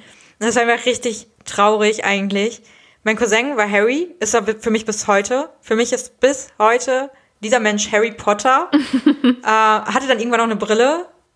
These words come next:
Speaker 1: Harry Potter, es ist, es ist klar, der kann auch zaubern. Der trägt auch bestimmt viele Hüte.
Speaker 2: Bestimmt.
Speaker 1: Genau, und, ähm, er ist Harry gewesen. Ich, klar, Hermine. Klar, klar hab ich mir das gesnackt. Ich hab gesagt, „Du bist Hermine und du kommst zu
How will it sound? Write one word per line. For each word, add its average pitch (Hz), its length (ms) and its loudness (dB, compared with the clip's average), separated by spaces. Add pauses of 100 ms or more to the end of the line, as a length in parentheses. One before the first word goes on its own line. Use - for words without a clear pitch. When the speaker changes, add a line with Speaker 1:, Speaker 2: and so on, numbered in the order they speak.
(160)
Speaker 1:
Harry 220 280 2
Potter, 247 440 -2
es 208 120 -6
ist, 226 220 0
es - 240 -2 (140)
ist - 120 -16
klar, 220 420 2
der 220 340 0
kann 285 160 -6
auch 339 140 -2
zaubern. 240 480 0
Der 196 120 4
trägt - 260 -2 (320)
auch - 180 0
bestimmt 247 340 0
viele 247 200 0
Hüte. 233 340 -2 (460)
Speaker 2:
Bestimmt. - 460 -4 (640)
Speaker 1:
Genau, 302 360 4
und, 220 280 -4
ähm, 214 540 0 (760)
er 233 200 0
ist 240 120 -2
Harry 254 220 2
gewesen. 302 320 -2 (380)
Ich, 247 240 0
klar, 196 340 2
Hermine. 208 520 -4
Klar, 330 400 2
klar 302 200 0
hab 302 60 0
ich 226 120 -4
mir 208 60 0
das 185 180 -2
gesnackt. 202 460 -4
Ich - 100 -10
hab 220 120 -2
gesagt, 208 500 0
„Du 302 80 0
bist 539 240 4
Hermine 330 520 2
und 170 80 0
du 175 120 4
kommst 339 460 -4
zu 392 100 2